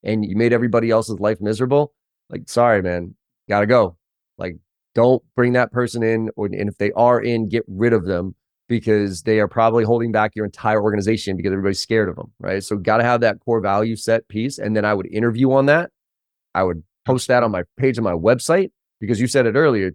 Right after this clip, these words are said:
kids these days aren't looking just for the commission check anymore. They're looking for purpose. They're looking for alignment.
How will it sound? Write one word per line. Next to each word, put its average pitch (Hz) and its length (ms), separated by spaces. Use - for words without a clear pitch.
kids 127 200
these 131 140
days 120 200
aren't 120 220
looking 117 340
just 104 220
for 104 80
the 90 80
commission 90 340
check 87 240
anymore. 85 340
They're 92 80
looking 117 240
for 113 100
purpose. - 560
They're 107 100
looking 113 200
for 120 120
alignment. 110 560